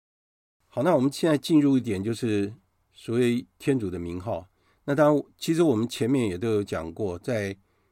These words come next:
旧约里面，他们犹太人称天主叫做雅威，那基督教翻译成耶和华。雅威是从那个，应该是从希伯来文翻到拉丁文，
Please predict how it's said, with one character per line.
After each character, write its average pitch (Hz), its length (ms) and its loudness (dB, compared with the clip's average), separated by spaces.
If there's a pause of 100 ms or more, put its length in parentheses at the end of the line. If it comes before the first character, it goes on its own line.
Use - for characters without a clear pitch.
(460)
旧 180 160 2
约 175 160 2
里 127 100 0
面， 117 180 0
他 123 240 -2
们 107 320 -2 (500)
犹 107 140 -4
太 131 160 -2
人 98 200 -2
称 110 420 -6 (500)
天 123 220 -2
主 101 100 -6
叫 104 200 -4
做 98 180 -4
雅 85 260 -8
威， 95 240 -6 (840)
那 123 200 2
基 139 220 -4
督 135 160 0
教 127 180 4
翻 123 240 0
译 113 80 0
成 101 380 -6 (480)
耶 151 160 4
和 143 180 -4
华。 87 320 -10 (1000)
雅 107 240 0
威 165 240 2
是 143 200 -6
从 104 300 -6
那 113 100 -2
个， 92 640 -6 (920)
应 127 160 -6
该 135 160 0
是 127 160 -6
从 101 300 -6
希 - 260 -8
伯 120 140 -2
来 98 180 0
文 98 280 -4 (200)
翻 120 180 -6
到 120 140 0
拉 113 220 0
丁 113 200 -2
文， 92 240 -6